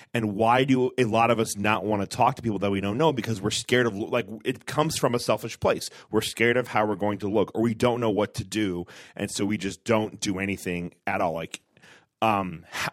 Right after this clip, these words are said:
like, how many of us really feel good at the art of conversation or feel, um, confident? I mean, even ourselves, like, ex-, like,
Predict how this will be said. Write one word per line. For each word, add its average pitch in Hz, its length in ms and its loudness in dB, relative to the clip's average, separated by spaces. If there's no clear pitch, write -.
like, 113 220 0
how 156 180 0
many 160 300 2
of 110 100 -2
us 101 160 -2
really 120 460 -4
feel 110 380 -4
good 107 300 -4
at 98 80 -6
the 101 240 -10
art 98 300 -2
of 110 100 -6
conversation 92 720 -10
or - 80 -2
feel, 113 240 0
um, 104 220 -2
confident? 92 520 -4
I 131 60 0
mean, 131 180 -2
even 170 300 -2
ourselves, 113 480 2
like, 98 220 -6
ex-, - 320 -6
like, 110 220 -6